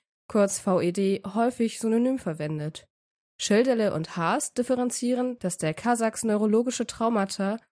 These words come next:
oder Erkrankungen zugrunde liegen, während bei der V E D kein neuromuskuläres Defizit besteht. Im therapeutischen Berufsalltag stellt die Abgrenzung der V E D zu einer inkonsequenten phonologischen Störung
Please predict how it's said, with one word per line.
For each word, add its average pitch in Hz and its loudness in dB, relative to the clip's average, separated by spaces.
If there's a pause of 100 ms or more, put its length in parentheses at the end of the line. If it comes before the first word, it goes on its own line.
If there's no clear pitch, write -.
(140)
oder 247 4
Erkrankungen 185 -2
zugrunde 185 -2
liegen, 151 -6 (240)
während 233 2
bei 180 2
der 170 2
V 175 -4
E 160 -4
D 196 0
kein 226 -2
neuromuskuläres 170 -2
Defizit 175 -6
besteht. - -6 (760)
Im 175 2
therapeutischen 170 0
Berufsalltag 233 -2
stellt 269 0
die - -4
Abgrenzung 208 -2
der 175 0
V 247 0
E 185 0
D 220 -2
zu - -10
einer 165 -4
inkonsequenten 185 -2
phonologischen 170 -2
Störung 208 0